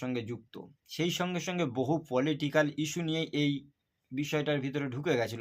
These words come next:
আমরা দেখেছি বিগত কয়েকদিন ধরে কেউ বলছিল শুধু এক লাখই সঞ্জয় দোষী, না এর ভিতরে আরও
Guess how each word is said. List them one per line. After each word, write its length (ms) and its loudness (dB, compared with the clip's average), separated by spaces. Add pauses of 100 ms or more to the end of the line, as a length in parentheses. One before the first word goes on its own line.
আমরা 220 -4
দেখেছি 280 -2 (100)
বিগত 220 2 (160)
কয়েকদিন 380 2 (100)
ধরে 160 2 (520)
কেউ 120 2 (100)
বলছিল 240 2 (120)
শুধু 160 -2 (240)
এক 80 2 (100)
লাখই 280 0
সঞ্জয় 380 2 (760)
দোষী, 340 0 (180)
না 60 6 (120)
এর 120 4
ভিতরে 260 4 (180)
আরও 160 8